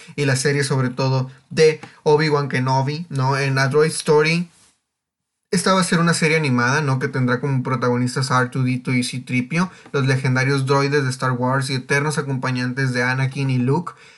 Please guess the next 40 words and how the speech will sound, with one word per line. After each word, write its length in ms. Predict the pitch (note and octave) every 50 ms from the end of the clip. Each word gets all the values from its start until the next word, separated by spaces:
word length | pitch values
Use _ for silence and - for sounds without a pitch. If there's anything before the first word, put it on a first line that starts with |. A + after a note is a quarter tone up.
| _ _ _
Eh, 240 | - D3+ D3 C#3+ D3
la 100 | D#3 E3+
animación 600 | F3+ F3+ F3 F3 E3 D3+ - F3+ F#3+ G#3 B3 B3
no 140 | G#3+ D3 D3
será 240 | C3+ D3+ C#3+ C3+ C3
responsabilidad 540 | C3+ C3+ - C#3 C3 C#3 C3 B2 B2 B2 B2
de 100 | B2+ B2+
Lucasfilm 580 | C3+ C3+ C3 C#3 C3 - - - C3 C3+ C#3+
Animation 720 | D3+ C#3 C3 A#2 A2+ A#2 A#2 B2 C3 - G#3 A3 B3+ C4 - - - - _ _ -
y 240 | D3+ D#3+ E3+ E3+
es 140 | F3+ F3+ -
un 100 | A#3 A3
vi-, 120 | G#3 G#3+ F3
va 100 | E3+ F#3
a 40 |
ser 140 | F3+ - G#3+
un 80 | G3+ G3
viaje 260 | F3+ E3+ - - C3
épico, 300 | A#2 - - B2 - A#2+
¿no? 80 | B2 B2+
Estoy 220 | B2+ - C#3+ C3
seguro 340 | C3 D3+ C#3 C#3+ D3 D3 -
que 60 | C3+
va 80 | B2+ B2
a 40 |
presentar 380 | B2 C#3 C3 C#3 C3 B2+ B2+ B2+
un 80 | C3 C3+
nuevo 400 | C3+ C3+ C3+ C3+ C3+ C3 B2 B2+
héroe, 260 | C3 C3+ E3+ A3 A3+ - - - - _ _
un 140 | - C#3 C#3+
nuevo 260 | D3 C#3+ C#3+ D3 - -
héroe, 360 | C#3+ C#3 D3 D#3+ F3+ G#3 A3 -
¿no? 180 | C#3+ C3 C3 B2+
guiado 360 | B2 B2+ C3 C3+ C#3 C#3 C3+
por 200 | - D3 D#3+ D#3+
nuestro, 540 | D#3+ D3+ C#3 - - C#3+ C3+ C3+ C#3+ C#3+ -
este, 320 | - B2+ A#2+ A#2 - B2
dúo 380 | B2 B2+ C#3+ D#3+ F3 E3+ E3+ E3+
más 260 | D#3+ C#3 C3 C3 -
icónico, 560 | - C3 - C3 B2+ C3 C3+ C3 D#3+ E3+ E3+